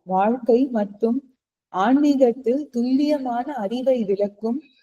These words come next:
அம்சம் நம்மை தெய்வீகமாக நடத்தும் ஆச்சாரியர். அன்னங்காள், மகன்றில்காள், வரிவண்டு, இளங்கிளியே, ஒவ்வொன்றும் ஆச்சாரியர் தரும் அறிவு,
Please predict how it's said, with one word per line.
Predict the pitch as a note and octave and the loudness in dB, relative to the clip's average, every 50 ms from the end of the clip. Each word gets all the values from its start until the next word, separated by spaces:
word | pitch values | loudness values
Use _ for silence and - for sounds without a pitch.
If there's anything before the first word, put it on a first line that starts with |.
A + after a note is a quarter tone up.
| _ _ _ _ _ - | _ _ _ _ _ -4
அம்சம் | G3 G3 G#3 A#3+ B3 - - C4 B3+ C#4 D#4 D4 | -2 0 0 0 0 2 2 2 2 2 0 2
நம்மை | C4 A#3+ A3+ A3 G#3+ G#3+ G3+ F#3+ F#3 E3 | 2 2 0 0 0 -2 -2 -2 -4 -2
தெய்வீகமாக | F3 E3+ F#3 G#3+ A#3 A#3 C#4 C#4+ C#4+ C4 C#4 C4+ B3 A3+ A3 G#3+ G#3+ G#3+ C#4 D4 | -2 -2 0 2 2 4 4 4 4 4 4 2 2 2 -2 -2 -4 -4 -2 -2
நடத்தும் | C4+ A3 G3 F#3+ G3 G3 - - G3 G#3 C4 D4+ C4 | -2 -2 0 0 -2 -2 -2 -4 -6 -4 -4 -4 -4
ஆச்சாரியர். | G#3 G3 G#3+ G#3+ - A#3 A3 G#3 G#3 G3+ F#3+ E3+ E3+ F#3 _ _ _ _ _ _ _ _ _ _ _ D5+ _ _ _ _ _ _ _ _ _ _ _ _ _ _ _ _ _ _ _ _ - | -4 -6 -6 -4 -2 0 2 2 2 2 0 -2 -2 -4 _ _ _ _ _ _ _ _ _ _ _ _ _ _ _ _ _ _ _ _ _ _ _ _ _ _ _ _ _ _ _ _ -2
அன்னங்காள், | G#3 G3 G3+ A3 A#3+ B3+ B3 A#3+ A#3 G#3+ G#3+ G#3 G#3+ A3 B3+ B3+ | 0 2 4 4 4 4 2 4 4 6 6 6 6 4 2 2
மகன்றில்காள், | A3 F#3+ F#3 G3 G#3+ A3+ A#3 A#3 A#3 A3 G#3+ G#3 G3+ G3+ G3+ G#3+ A#3+ C4 C4 - _ _ _ _ _ _ _ | 0 0 0 0 0 0 0 2 2 2 2 2 0 2 2 2 0 0 -4 -8 _ _ _ _ _ _ _
வரிவண்டு, | - E3+ F3 A3+ C4+ D4 D4 C#4 C4 A#3 A3+ G#3+ A3+ B3+ | -2 0 4 4 4 4 4 4 2 2 4 4 4 6
இளங்கிளியே, | C#4 B3+ G#3 G3 G#3+ A#3+ B3+ C4+ B3+ B3+ A#3 A3+ G#3+ G3+ G3+ F#3 E3+ - - | 4 4 2 0 -2 -2 -2 -2 -2 -2 -2 -2 0 0 0 0 0 -2 -4
ஒவ்வொன்றும் | - F3 E3+ F#3 F#3 - - C4+ C#4 C4+ B3+ C4 B3+ B3+ C4+ D#4 D4+ A3+ | -4 -2 -2 -2 -4 -2 2 4 4 4 2 0 -2 -4 -4 -4 -4 -4
ஆச்சாரியர் | G3 G#3+ A3+ - C4 A#3+ A#3+ A#3+ A#3 A3 G3 G3 | -4 -4 -4 -4 -2 -2 -2 0 0 0 0 0
தரும் | - G3+ F#3+ G3 A3+ A3 | 2 0 0 0 0 -4
அறிவு, | G3+ F3+ F3+ G3+ G3+ F#3+ G3+ B3 C4+ - _ _ | -4 -6 -4 -4 -4 -2 -2 -2 -2 -4 _ _